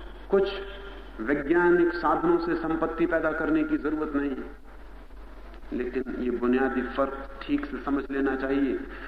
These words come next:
गरीब आदमी भीतर से हमेशा अमीर होना चाहता है, ये स्वाभाविक है। और अगर समझबूझ के उसने अपने को गरीब बना के रोक लिया, तो वो अमीर भी नहीं हो पाएगा।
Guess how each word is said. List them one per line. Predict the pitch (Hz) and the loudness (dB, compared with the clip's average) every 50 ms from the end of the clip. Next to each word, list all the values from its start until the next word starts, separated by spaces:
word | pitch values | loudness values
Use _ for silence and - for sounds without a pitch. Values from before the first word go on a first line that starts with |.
| - - | -4 2
गरीब | 139 151 156 170 208 240 269 285 285 277 254 - - - 180 | 4 6 6 8 8 8 10 10 10 8 8 6 4 4 4
आदमी | 220 240 254 233 233 240 254 254 247 226 190 165 - - - - - - - - - - - | 6 6 6 6 8 8 8 8 8 8 6 4 4 2 -2 -6 -6 -6 -6 -6 -6 0 4
भीतर | 165 226 269 254 262 269 269 247 | 6 8 8 8 6 6 6 4
से | - 262 233 220 | 4 6 6 6
हमेशा | 190 196 220 233 254 262 254 247 233 | 8 8 8 8 6 6 6 6 6
अमीर | 247 453 453 427 - 233 269 262 247 | 6 6 8 8 8 10 10 10 10
होना | 226 226 240 240 240 226 202 - | 8 8 6 8 6 6 6 8
चाहता | 220 208 208 - 226 208 | 6 6 6 6 6 6
है, | 196 180 165 | 8 8 6
ये | 165 160 160 | 6 4 6
स्वाभाविक | - 180 170 165 170 180 180 180 185 180 | 6 4 6 6 6 4 4 4 4 2
है। | - - - - - - - - - - - - - - - - - - - - - - - - - - - - | 0 -2 -6 -6 -8 -10 -10 -12 -12 -14 -14 -14 -14 -16 -16 -16 -16 -16 -16 -16 -16 -16 -16 -16 -16 -16 -10 -4
और | - 123 143 - | 0 2 4 4
अगर | - 170 175 185 196 - - 190 | 4 4 6 6 6 6 6 2
समझबूझ | 190 185 196 190 170 147 156 196 214 196 | 4 6 6 6 6 4 4 2 2 2
के | - - | 4 6
उसने | 202 190 196 202 190 | 6 6 8 6 6
अपने | 185 - - 190 180 | 4 4 4 2 4
को | 180 170 160 | 4 4 4
गरीब | 147 135 156 160 175 180 - - | 6 6 6 6 6 6 6 4
बना | 156 165 165 160 | 4 4 4 2
के | 156 156 156 | 4 4 4
रोक | 156 156 156 - 147 | 4 4 4 4 2
लिया, | 147 143 143 143 135 131 143 143 - - - - - - - - - - - - - - - - - - - - - - - - - | 2 4 4 6 4 4 2 -2 -6 -8 -10 -10 -10 -12 -12 -14 -14 -14 -14 -14 -16 -16 -16 -16 -16 -16 -16 -16 -16 -16 -16 -12 -4
तो | - 127 | -2 0
वो | 127 135 135 | 2 4 4
अमीर | - 139 160 170 180 185 - | 4 4 6 8 8 8 8
भी | 143 156 156 | 8 6 6
नहीं | 170 170 170 - | 8 6 6 6
हो | 156 - | 4 2
पाएगा। | - 135 131 123 113 113 - 95 80 - - - - - - | 2 2 2 2 0 0 0 -2 -2 -2 -4 -6 -8 -10 -10